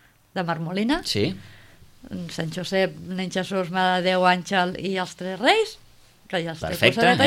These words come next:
Speaker 1: allà. Però és que és una nena que no el toca el pessebre, o sigui,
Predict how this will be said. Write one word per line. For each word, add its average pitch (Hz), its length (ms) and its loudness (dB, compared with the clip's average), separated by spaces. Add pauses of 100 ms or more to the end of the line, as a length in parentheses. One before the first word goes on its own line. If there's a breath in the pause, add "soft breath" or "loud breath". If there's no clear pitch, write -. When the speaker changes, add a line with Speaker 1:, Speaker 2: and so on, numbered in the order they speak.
Speaker 1:
allà. 440 120 8 (1160 soft breath)
Però 214 120 6
és 208 80 -2
que 254 80 2
és 202 60 -4
una 277 160 4
nena 294 140 6
que 277 120 2
no 240 280 6
el 262 140 2
toca 269 260 2
el 170 100 0
pessebre, 180 280 -6
o 175 80 -10
sigui, 196 160 2